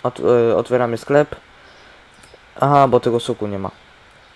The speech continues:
A ja cały czas z tymi jajkami tu jestem. Yy, trzeba to będzie zamówić i trzeba coś jeszcze zamówić, bo zapomniałem. To trzeba zamówić. Nie, nie, nie, dobra, później, później.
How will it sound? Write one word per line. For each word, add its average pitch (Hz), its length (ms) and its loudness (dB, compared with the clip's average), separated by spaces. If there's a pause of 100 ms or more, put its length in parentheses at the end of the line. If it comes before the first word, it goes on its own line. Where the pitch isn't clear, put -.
(240)
A 107 100 -6
ja 104 180 -2
cały 104 200 -2
czas 107 120 0
z - 40 -20
tymi 110 160 -4
jajkami 107 400 -2
tu - 80 -6
jestem. 120 320 -4 (800)
Yy, 131 320 6
trzeba 139 200 4
to 139 100 2
będzie 135 220 2
zamówić 139 500 2
i 135 40 -4
trzeba 139 240 0
coś 127 200 -6
jeszcze 127 260 0
zamówić, 104 400 -2
bo 104 120 -4
zapomniałem. 104 520 -6 (720)
To 120 120 2
trzeba 117 240 4
zamówić. 117 640 -2 (480)
Nie, 175 260 2
nie, 165 100 0
nie, 165 200 2
dobra, 143 260 6
później, 131 320 0
później. 104 320 -4